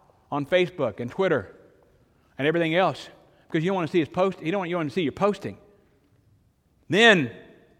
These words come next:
then you look at yourself in the mirror and go, "Ooh, I gotta do something with this hair. Don't look too good." Then you look around your house and you realize something.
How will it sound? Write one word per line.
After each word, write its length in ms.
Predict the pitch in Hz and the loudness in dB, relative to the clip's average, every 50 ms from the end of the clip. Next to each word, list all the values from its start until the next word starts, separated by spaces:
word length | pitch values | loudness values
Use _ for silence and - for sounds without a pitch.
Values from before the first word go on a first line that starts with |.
| _ _ _ _ _ _ - | _ _ _ _ _ _ 2
then 180 | 170 214 220 | 4 4 4
you 100 | 196 170 | 4 4
look 140 | 185 214 202 | 4 4 4
at 120 | 196 - | 2 -2
yourself 280 | 156 139 - 190 208 175 | -4 0 4 4 4 4
in 60 | 170 | 2
the 60 | 151 | 0
mirror 160 | 147 185 233 220 | 0 2 2 2
and 80 | 180 | 4
go, 120 | 143 127 143 | 4 4 4
"Ooh, 320 | 202 269 285 262 117 104 - - - - - _ _ _ _ _ _ _ _ _ _ _ _ _ _ _ _ _ _ - | 4 2 0 0 -2 -4 -6 -14 -20 -20 -20 _ _ _ _ _ _ _ _ _ _ _ _ _ _ _ _ _ _ -8
I 60 | 190 | -6
gotta 80 | 180 | -2
do 80 | 151 156 | -2 0
something 200 | 143 170 143 135 | 0 0 0 0
with 80 | 135 120 | 0 2
this 40 | |
hair. 280 | 147 170 233 247 196 - - - - - - - _ _ _ _ _ _ _ _ _ _ _ _ _ _ _ _ _ _ _ _ _ _ - _ _ - _ _ _ _ _ _ - _ - | 2 2 2 2 0 -4 -10 -20 -20 -20 -20 -20 _ _ _ _ _ _ _ _ _ _ _ _ _ _ _ _ _ _ _ _ _ _ -20 _ _ -20 _ _ _ _ _ _ -20 _ -8
Don't 80 | 139 | -4
look 160 | 120 214 226 - | -2 0 0 2
too 120 | 285 254 | 2 4
good." 280 | 185 175 143 117 - - - - - - - - _ _ _ _ _ _ _ _ _ _ _ _ _ _ _ _ _ _ _ _ _ _ _ _ | 4 4 4 4 0 -6 -10 -20 -20 -20 -20 -20 _ _ _ _ _ _ _ _ _ _ _ _ _ _ _ _ _ _ _ _ _ _ _ _
Then 120 | - 240 294 | 2 4 4
you 80 | 269 | 6
look 100 | 240 208 | 6 6
around 200 | 185 180 180 165 | 6 6 4 4
your 80 | 147 135 | 4 4
house 520 | 156 214 254 277 262 208 - - - - - - - _ _ _ _ _ _ _ _ _ _ _ _ _ _ _ _ _ _ _ _ _ _ _ - - | 4 4 6 4 4 2 0 -6 -10 -12 -16 -20 -20 _ _ _ _ _ _ _ _ _ _ _ _ _ _ _ _ _ _ _ _ _ _ _ -12 -4
and 200 | - 156 151 151 | -2 0 0 0
you 140 | 160 190 185 | 0 0 0
realize 420 | 180 240 269 269 247 202 160 156 - | 0 2 4 6 6 6 4 4 2
something. 440 | - 160 139 120 - - 87 80 | 0 -2 -2 -2 -4 -8 -12 -12